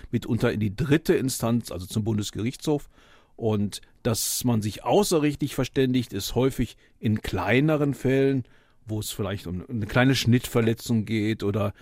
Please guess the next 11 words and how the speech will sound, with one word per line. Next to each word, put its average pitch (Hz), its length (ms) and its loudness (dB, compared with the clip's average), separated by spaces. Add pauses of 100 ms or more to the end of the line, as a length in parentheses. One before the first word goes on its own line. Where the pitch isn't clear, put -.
(220)
ein 101 200 0
H 110 180 4
W 107 100 2
S - 380 -2
Schleudertrauma, 113 1080 2
also - 280 -10
Halswirbelsäulen 104 1040 -2
Schleudertrauma, 110 1000 -2 (460)
so 120 320 4
in 107 120 -2
Verkehrsunfällen. 104 960 0